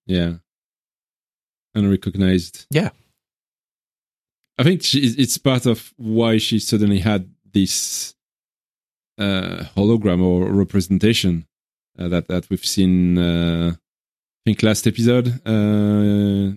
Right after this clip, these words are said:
Speaker 1: when, when she appeared on the bridge, and now she's using that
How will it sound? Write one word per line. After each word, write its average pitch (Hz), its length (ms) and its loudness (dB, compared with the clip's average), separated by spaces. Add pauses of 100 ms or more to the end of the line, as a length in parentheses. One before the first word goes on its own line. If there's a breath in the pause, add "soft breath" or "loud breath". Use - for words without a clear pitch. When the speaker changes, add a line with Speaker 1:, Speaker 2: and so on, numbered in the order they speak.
(120)
Speaker 1:
when, 101 260 -2
when 95 220 0
she - 240 -4
appeared 104 320 0
on 98 100 4
the 95 80 0
bridge, 113 500 0 (540)
and 104 80 0
now 107 80 4
she's 95 340 -2
using 107 300 2
that 104 320 -2